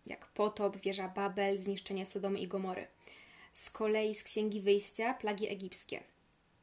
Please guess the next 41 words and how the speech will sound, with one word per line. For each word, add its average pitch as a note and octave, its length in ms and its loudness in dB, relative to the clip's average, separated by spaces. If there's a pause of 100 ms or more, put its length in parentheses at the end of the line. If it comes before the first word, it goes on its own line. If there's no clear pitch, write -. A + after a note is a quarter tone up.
(340)
a A3+ 100 0
z - 80 2
pierwszej B3 360 2
Księgi A3 280 -2
Królewskiej G#3+ 560 -2
o A#3 80 -2
rządach A3+ 320 -2
Salomona, G#3+ 560 0 (340)
żebyście A3+ 460 -2
wiedzieli, A3 420 2
o G3+ 80 0
co G#3+ 120 -4
chodzi G3+ 280 -4
z - 100 2
Salomonową G3+ 520 2
mądrością. F#3 680 -4 (640)
Później B3 300 4
będzie A3 220 4
do G3+ 80 0
tego G#3 220 0
nawiązywał G3+ 480 2
na G3+ 80 2
przykład G3+ 340 -6
Jan G3 140 -2
Kochanowski, G#3 580 -4
więc G3 280 0
pewnie G3+ 260 -2
gdzieś F#3+ 220 -6
nam G3 140 -4
to F#3+ 80 -6
wypłynie, A#3 500 0 (600)
ale A3+ 400 2
myślę, A3 280 -2
że G#3+ 80 -2
warto G#3 280 -2
po G3 80 -12
prostu G3 320 -10
znać G3 300 -4
to G3+ 100 -12
powiedzenie F#3+ 480 -4
chociażby. F#3+ 480 -8